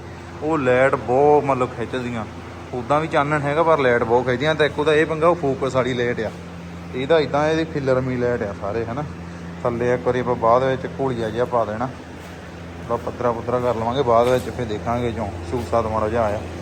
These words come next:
ਪੇਂਟ ਵਗੈਰਾ ਲਾਵਾਂਗੇ। ਪੇਟੀ ਹੋ ਗਈ ਕੰਪਲੀਟ, ਇਹ ਸੁੱਕ ਚੱਲੀ ਆ ਬਸ। ਇਹਨੂੰ ਲੈਦਰ ਆਪਾਂ ਲਾ ਦੇਣਾ, ਇਹਨੂੰ ਓਕੇ ਰਿਪੋਰਟ ਕਰਕੇ। ਇਹ 'ਚ ਲੱਗਣੇ ਆ ਸੀ ਏ ਵਾਲੇ ਵੂਫਰ, ਭਰਾ ਨੇ ਅੱਗੇ ਸੈੱਟ ਲਿਆ ਹੋਇਆ ਆਪਣੇ ਕੋਲੋਂ ਚੌਂ ਵੂਫਰਾਂ ਵਾਲਾ, ਹਰਿਆਣੇ ਤੋਂ ਆ।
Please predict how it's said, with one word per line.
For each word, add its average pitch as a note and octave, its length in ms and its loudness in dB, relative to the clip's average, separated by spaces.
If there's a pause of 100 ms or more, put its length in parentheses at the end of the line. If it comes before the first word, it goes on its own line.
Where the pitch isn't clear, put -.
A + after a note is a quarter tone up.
(360)
ਪੇਂਟ A#2 280 -6 (360)
ਵਗੈਰਾ A2 320 0
ਲਾਵਾਂਗੇ। A2+ 420 0 (220)
ਪੇਟੀ C3 300 0
ਹੋ C3 100 4
ਗਈ B2+ 120 -2
ਕੰਪਲੀਟ, B2 460 -2
ਇਹ C3 80 0
ਸੁੱਕ A#2 260 -2
ਚੱਲੀ B2 280 -2
ਆ C#3 60 4
ਬਸ। C3 220 0 (580)
ਇਹਨੂੰ B2 200 -4
ਲੈਦਰ A#2 280 2
ਆਪਾਂ A#2+ 240 2
ਲਾ G#2+ 180 4
ਦੇਣਾ, A#2 280 2
ਇਹਨੂੰ B2+ 140 2
ਓਕੇ A#2+ 260 0
ਰਿਪੋਰਟ A#2+ 380 -2
ਕਰਕੇ। G#2+ 360 0 (760)
ਇਹ B2 80 0
'ਚ C#3 120 -4
ਲੱਗਣੇ A#2+ 400 0
ਆ B2 260 2
ਸੀ A#2+ 240 -4
ਏ B2 60 6
ਵਾਲੇ A#2+ 160 4
ਵੂਫਰ, A#2 300 2
ਭਰਾ B2+ 260 4
ਨੇ A2 100 -2
ਅੱਗੇ A2+ 180 -2
ਸੈੱਟ G2+ 260 0
ਲਿਆ A2+ 220 0
ਹੋਇਆ A2 200 0
ਆਪਣੇ A#2+ 220 -2
ਕੋਲੋਂ B2 180 0
ਚੌਂ A#2+ 180 -2
ਵੂਫਰਾਂ A#2+ 320 0
ਵਾਲਾ, A#2+ 100 2 (260)
ਹਰਿਆਣੇ A#2+ 340 2
ਤੋਂ A#2 180 0
ਆ। B2 60 0